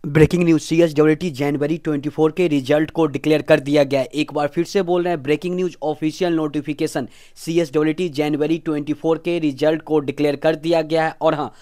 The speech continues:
अभी रिजल्ट चेक करने जाओगे तो हो सकता है एरर शो करे डैशबोर्ड पे, तो आपको पाँच से दस मिनट वेट करना है। जैसे ही वेट करोगे, आपका रिजल्ट आप लोग चेक कर पाओगे बहुत ही आसानी से। थोड़ा सा इंतजार कर लेना, ऑफिशियल वेबसाइट पे रिजल्ट को डिक्लेयर कर दिया गया है।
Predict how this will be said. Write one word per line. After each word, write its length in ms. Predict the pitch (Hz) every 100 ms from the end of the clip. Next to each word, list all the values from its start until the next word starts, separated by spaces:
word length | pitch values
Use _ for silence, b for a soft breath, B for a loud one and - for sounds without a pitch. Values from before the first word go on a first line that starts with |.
| b
अभी 260 | 151 160 202
रिजल्ट 420 | 170 143 170 180
चेक 240 | - 180 -
करने 280 | 165 165 165
जाओगे 360 | 151 151 147 135
तो 140 | 139
हो 200 | 151 185
सकता 400 | - 170 - 190
है 100 | - 156
एरर 260 | 156 160
शो 200 | - 165
करे 260 | 156 147 143
डैशबोर्ड 480 | 139 147 170 180 180
पे, 260 | 185 175 - _ _ _ -
तो 100 | 170
आपको 320 | 170 175 202
पाँच 380 | 196 175 190 -
से 140 | 214 156
दस 240 | 170 -
मिनट 260 | 180 180 170
वेट 220 | 160 156
करना 280 | - 143 135
है। 120 | 127
जैसे 320 | 160 165 -
ही 120 | 220 202
वेट 220 | 185 180
करोगे, 420 | 175 175 185 202
आपका 400 | - 165 165 180
रिजल्ट 440 | 156 151 165 196 175
आप 200 | 151 160
लोग 180 | 170 -
चेक 200 | 180 -
कर 120 | 180
पाओगे 380 | 175 175 180 180
बहुत 280 | 165 170 160
ही 100 | 151
आसानी 460 | 143 165 165 196
से। 200 | 190 208 - b b -
थोड़ा 300 | 208 233 247
सा 180 | 226 180
इंतजार 480 | 180 175 185 196
कर 200 | 196 196
लेना, 240 | 190 202 196
ऑफिशियल 580 | 185 175 180 170 208 175
वेबसाइट 460 | 170 - 185 190
पे 120 | 208 175
रिजल्ट 380 | 156 160 180
को 160 | - 180
डिक्लेयर 340 | 151 156 160
कर 180 | 156 175
दिया 240 | 180 202 190
गया 280 | 190 185
है। 80 | 190